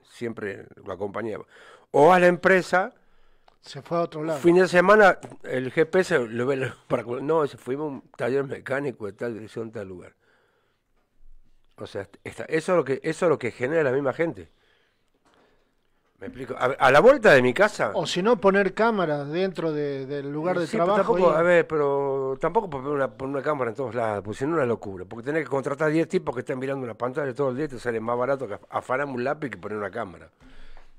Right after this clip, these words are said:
Speaker 1: O sea, hay, hay riesgos
Speaker 2: No,
Speaker 1: de
Speaker 2: pero yo digo de empresas grandes, ¿no? Que ponen cámara.
Speaker 1: A mí en un punto acá casi pongo cámara, estuve a punto de poner cámara, pero, a ver, yo le digo, le dije a Sergio, "Si yo pongo cámara acá, tenés una cámara acá, tengo que poner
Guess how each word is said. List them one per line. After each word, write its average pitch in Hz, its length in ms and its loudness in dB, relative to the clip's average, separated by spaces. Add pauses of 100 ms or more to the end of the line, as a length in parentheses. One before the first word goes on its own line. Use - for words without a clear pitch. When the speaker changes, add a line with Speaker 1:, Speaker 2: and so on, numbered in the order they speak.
(160)
Speaker 1:
O - 60 -20
sea, 110 240 -12
hay, 127 280 -10
hay 131 180 0
riesgos 143 440 4
Speaker 2:
No, 151 60 4
Speaker 1:
de 139 80 4
Speaker 2:
pero 160 120 2
yo 170 200 2
digo 185 280 4
de 143 320 -2
empresas 156 440 -6
grandes, 170 400 0
¿no? 175 160 -8
Que 147 200 -12
ponen 139 680 -10
cámara. 147 480 -14 (200)
Speaker 1:
A 143 100 -2
mí 247 120 0
en 269 80 6
un 180 100 8
punto 220 260 6
acá 165 180 4
casi 147 260 -2
pongo 139 200 -2
cámara, 165 260 0
estuve 165 200 0
a 131 60 -4
punto 185 240 -2
de 104 60 -14
poner 147 160 -4
cámara, 160 380 -2
pero, 135 340 -8 (320)
a 139 100 -10
ver, 156 140 -2
yo 180 140 -2
le 175 80 -2
digo, 151 300 0
le 127 120 -4
dije 160 180 -2
a - 20 -6
Sergio, 95 280 -8
"Si 135 140 -12
yo 180 180 0
pongo 147 220 -2
cámara 160 320 -2
acá, 131 80 -8
tenés 101 180 -6
una 113 220 -6
cámara 135 280 -2
acá, 175 320 0 (340)
tengo 123 160 -12
que 120 40 -12
poner 107 260 -10